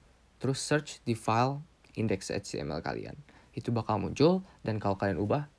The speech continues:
bakal berubah juga. Buktinya, nih ya, saya cobain, saya tuliskan di sini, "Hey, I'm Jimmy." Eh, apa ya? Eh, a rendang lover.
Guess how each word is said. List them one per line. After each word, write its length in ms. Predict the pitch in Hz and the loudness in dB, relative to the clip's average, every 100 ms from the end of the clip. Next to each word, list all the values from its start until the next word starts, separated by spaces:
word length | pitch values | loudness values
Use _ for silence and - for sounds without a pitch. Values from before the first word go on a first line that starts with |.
| _ _ _ _ - | _ _ _ _ -8
bakal 400 | 123 101 120 151 - - - | -6 2 2 2 -2 -8 2
berubah 240 | 117 104 | 4 4
juga. 320 | 104 95 - - - - - - - - | 2 0 0 -4 -20 -20 -20 -20 -16 -6
Buktinya, 480 | 107 113 127 151 - - | -4 2 2 2 -4 -14
nih 240 | - - | -12 -12
ya, 20 | - | -14
saya 160 | - - | -8 -4
cobain, 400 | 104 101 120 147 | 0 2 2 0
saya 160 | - | -4
tuliskan 480 | 95 95 - 123 127 | -4 -4 -2 -2 -2
di 60 | - | -4
sini, 220 | 117 127 139 143 - - - - - - | 0 2 2 -2 -14 -20 -20 -20 -20 -4
"Hey, 560 | 120 - 123 170 190 - _ - _ _ _ _ _ _ - _ _ | -2 0 0 0 -2 -10 _ -20 _ _ _ _ _ _ -20 _ _
I'm 320 | - 73 76 | -10 -8 -6
Jimmy." 640 | 123 - 80 76 139 170 180 - - - - - - - - - - - - _ _ _ _ _ - - - | -6 -6 -6 -4 -4 -4 -8 -18 -20 -20 -20 -20 -20 -20 -20 -20 -20 -20 -20 _ _ _ _ _ -20 -18 -10
Eh, 240 | 64 - - | -8 -8 -8
apa 160 | - 65 | -8 -8
ya? 160 | 60 - 139 | -8 -10 -8
Eh, 280 | 117 95 123 135 | -6 -4 -6 -4
a 40 | 123 | -2
rendang 400 | 120 113 101 - | 0 0 -2 -4
lover. 400 | - - - - | -6 -6 -6 -10